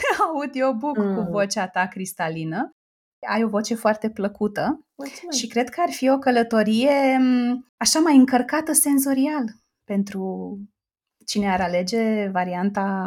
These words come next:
Speaker 1: de ascultat.
Speaker 2: Foarte bună idee. O să, eu aduc, uh, lui, uh, Lucian, Lucian Pricop, editorul meu, să, în vedere ca să discutăm un pic despre sugestia asta foarte bună. Îți sunt și eu foarte recunoscătoare, Cristina.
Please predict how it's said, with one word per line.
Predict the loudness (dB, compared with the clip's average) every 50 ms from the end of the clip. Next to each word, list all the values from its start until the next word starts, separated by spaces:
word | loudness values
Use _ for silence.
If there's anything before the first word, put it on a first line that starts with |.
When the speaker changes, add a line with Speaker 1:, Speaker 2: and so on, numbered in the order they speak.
| -4 -6 -6 -8 -8 -10 _
Speaker 1:
de | -2 0 0
ascultat. | 2 2 -2 -4 -6 -8 -10 -8 -8 -12 -12 -12 _ -20 _ _ _ _ _ _
Speaker 2:
Foarte | _ -4 -2 0 2 2 0 0 0 -2
bună | -2 0 -2 -4 -2
idee. | -4 -4 -2 -2 0 0 0 2
O | 2 2 2 2
să, | 0 0 -2 0 0 2 2 2 2 2 0 2
eu | 2 2 2
aduc, | 2 0 -2 -2 -2 -4 -4 -2 0
uh, | 2 2 2 2
lui, | 2 2 2 2 2 2 0 -2 -2
uh, | -2 -2 -2 -2 -2
Lucian, | -4 -4 -6 -6 -4 -2 -2 -2 -2 -4 -4 -4 -2
Lucian | -4 -4 -6 -6 -8 -8 -8 -6
Pricop, | -6 -6 -6 -6 -8 -8 -8 -8 -8 -10 -20 -20 -20 _ _ _ _ _ -10
editorul | -10 -8 -8 -8 -6 -6 -2 0 0 0
meu, | 0 0 -2 -4 -4 -4 -4 -6 -8 -10 -14
să, | -18 -8 -6 -4 -2 -2 -2 -2 -4 -4 -6 -6 -6
în | -4 -4
vedere | -4 -4 -2 -2 -2 0 0 -4
ca | -6 -6 -10
să | -10 -10 -12
discutăm | -12 -12 -14 -14 -18 -14 -12 -10 -10
un | -10 -10
pic | -12 -12 -14 -12
despre | -10 -12 -12 -12 -8 -6 -6 -4 -4 -4 -6 -8 -10
sugestia | -12 -10 -8 -8 -10 -10 -10 -12 -12 -12
asta | -12 -14 -16 -20 -20 _
foarte | -10 -8 -8 -8 -8 -10 _ -10 -10 -10
bună. | -10 -14 -14 -14 -14 -14 -16 -18 -20 _ -20 -20 _ _ 4
Îți | 4 4 4
sunt | 4 0 0 0
și | 0 2 2
eu | 2 2
foarte | 2 2 2 2 2 0 -2
recunoscătoare, | -6 -8 -6 -8 -10 -8 -8 -10 -10 -14 -16 -10 -8 -8 -6 -6 -8 -8 -10
Cristina. | -10 -12 -14 -14 -12 -12 -10 -10 -8 -10 -10 -12 -10 -10 -10 -10